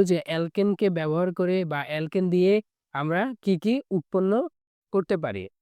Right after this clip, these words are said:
তাহলে চলো শুরু করা যাক। তো প্রথম হচ্ছে অ্যালকেনের পরিচিতি। তো আমরা জানি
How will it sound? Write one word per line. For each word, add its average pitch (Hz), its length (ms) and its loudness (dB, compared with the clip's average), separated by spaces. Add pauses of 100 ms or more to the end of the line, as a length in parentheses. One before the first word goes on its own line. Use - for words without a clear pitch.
(200)
তাহলে 180 160 2 (100)
চলো 220 240 2
শুরু 202 280 2
করা 165 200 0
যাক। 101 200 -8 (600)
তো 170 80 0
প্রথম 175 340 2
হচ্ছে 214 240 0 (180)
অ্যালকেনের 185 480 4
পরিচিতি। 180 540 0 (600)
তো 160 60 0
আমরা 180 260 4
জানি 208 300 2